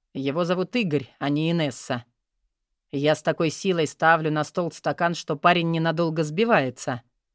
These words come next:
Потом продолжает убеждать, что работа горничной в моем доме чуть ли не мечта всей его жизни. Нет, ну даже если и так, мы с ним точно мечтаем о разном. «Свободен»,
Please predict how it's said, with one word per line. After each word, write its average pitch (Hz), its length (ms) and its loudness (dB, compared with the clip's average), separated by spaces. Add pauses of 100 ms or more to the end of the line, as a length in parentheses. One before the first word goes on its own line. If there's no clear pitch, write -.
(360)
Потом 131 420 -2
продолжает 165 600 0
убеждать, 143 480 0
что - 180 -4
работа 147 420 0
горничной 156 720 0
в 131 40 -12
моем 160 380 0
доме 180 400 0 (460)
чуть - 240 -6
ли 151 80 2
не 147 100 2
мечта 147 400 0
всей 165 240 -4
его 170 220 -2
жизни. 139 500 -2 (680)
Нет, 139 400 -4 (160)
ну 131 320 -4
даже 139 300 0
если 135 400 -2
и 131 60 -4
так, 139 500 -2 (560)
мы 160 260 0
с - 120 -8
ним 214 200 2
точно 185 640 2
мечтаем 180 640 2
о 156 60 2
разном. 139 460 2 (760)
«Свободен», 151 840 2